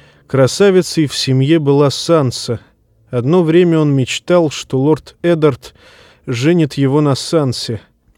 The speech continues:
и назовет своим сыном. Пустые мечты. Да, Арью помню. Она будет леди Винтерфелла,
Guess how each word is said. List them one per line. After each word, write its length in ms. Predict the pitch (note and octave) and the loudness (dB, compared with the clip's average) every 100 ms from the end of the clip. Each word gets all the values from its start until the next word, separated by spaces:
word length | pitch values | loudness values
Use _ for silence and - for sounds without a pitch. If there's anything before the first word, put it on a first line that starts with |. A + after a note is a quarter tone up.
| _ | _
и 100 | - | -2
назовет 540 | C3 B2+ B2 B2+ C#3+ C3 | 0 2 2 2 2 0
своим 420 | - B2+ B2 B2 | -4 0 0 0
сыном. 560 | - - D3 B2 G#2+ - _ _ _ _ _ _ _ _ | -4 -4 -2 -2 -4 -10 _ _ _ _ _ _ _ _
Пустые 580 | C3 A#2+ - - G3+ F#3 | -6 -6 -6 -4 0 2
мечты. 680 | D3+ C3+ - - - A#2+ G2+ _ _ _ _ _ _ _ _ _ _ _ _ _ _ _ _ _ _ _ - | 2 0 -2 -8 -4 -4 -4 _ _ _ _ _ _ _ _ _ _ _ _ _ _ _ _ _ _ _ -10
Да, 440 | A#2+ C#3+ E3 C3+ _ _ | 0 4 4 2 _ _
Арью 440 | C#3+ D#3 D#3 D3+ C#3 | 2 4 4 2 0
помню. 520 | - D3+ C#3+ B2 G#2 _ _ _ _ _ _ _ _ _ _ _ | 2 4 4 2 -2 _ _ _ _ _ _ _ _ _ _ _
Она 380 | C3 D3 G#3 A3+ | 0 4 6 4
будет 380 | G#3+ G#3 A3 G3 | 4 2 2 2
леди 360 | F#3+ G#3 F#3 | 4 4 2
Винтерфелла, 1080 | G3+ G3+ F#3 G3+ F3+ - - B2+ C3 D#3+ | 2 2 4 2 0 -4 -2 0 0 -4